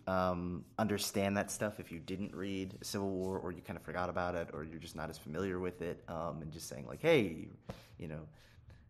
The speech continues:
they were active in this fifty States Initiative that happened in this previous story," and,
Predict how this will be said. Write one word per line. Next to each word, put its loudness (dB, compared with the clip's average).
they 2
were 2
active 4
in 0
this -2
fifty -2
States -2
Initiative -4
that -6
happened -6
in -8
this -8
previous -8
story," 0
and, -6